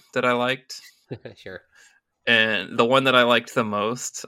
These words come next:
Speaker 1: uh, the bo-, there was only one, and the box was all, like, busted and fucked up.
Speaker 2: Okay. <laughs>
Speaker 1: So I
Speaker 2: Yeah.
Speaker 1: went with choice number two.
Speaker 2: Of course.
Speaker 1: But I like it. It turned out good.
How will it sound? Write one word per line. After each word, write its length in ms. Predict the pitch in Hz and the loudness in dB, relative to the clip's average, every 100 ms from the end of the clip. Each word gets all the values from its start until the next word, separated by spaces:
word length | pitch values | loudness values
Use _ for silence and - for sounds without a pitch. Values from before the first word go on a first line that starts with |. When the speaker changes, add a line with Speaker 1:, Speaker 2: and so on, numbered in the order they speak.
| 117 | -4
Speaker 1:
uh, 180 | 98 | -4
the 200 | 85 87 - | -4 -8 -4
bo-, 240 | 110 107 - | -2 -2 -4
there 140 | 120 | -8
was 120 | 104 | -6
only 220 | 104 113 117 | -6 -4 -6
one, 640 | 107 113 104 95 101 120 _ _ _ | -4 -4 -4 -6 -10 -16 _ _ _
and 120 | 123 | -8
the 60 | 117 | -6
box 300 | 104 101 - | -2 -4 -6
was 120 | 113 | -10
all, 280 | 101 98 95 | -8 -6 -6
like, 180 | 87 - _ _ - | -8 -10 _ _ -10
busted 380 | 113 - 98 | -8 -8 -12
and 140 | - - | -14 -14
fucked 300 | 117 - - | -14 -14 -18
up. 140 | - _ _ _ _ _ _ | -18 _ _ _ _ _ _
Speaker 2:
Okay. 580 | 117 - - - 143 - _ | -20 -16 -16 -6 -6 -6 _
<laughs> 60 | |
Speaker 1:
So 180 | - 165 | 0 6
I 80 | 165 | 6
Speaker 2:
Yeah. 80 | 160 | 6
Speaker 1:
went 140 | 131 | 0
with 100 | 123 | -2
choice 300 | - 120 - | 0 0 0
number 180 | 104 92 | -8 -8
two. 240 | - 82 - _ _ _ _ | -10 -14 -14 _ _ _ _
Speaker 2:
Of 120 | 95 | -20
course. 340 | - 78 - _ _ _ _ _ _ _ - | -16 -18 -18 _ _ _ _ _ _ _ 0
Speaker 1:
But 200 | 180 - | 0 0
I 80 | 196 | 0
like 260 | 160 131 | 0 0
it. 140 | 143 - | -4 -6
It 60 | |
turned 200 | - 147 | -10 -6
out 140 | 139 139 | -6 -8
good. 200 | 113 | -12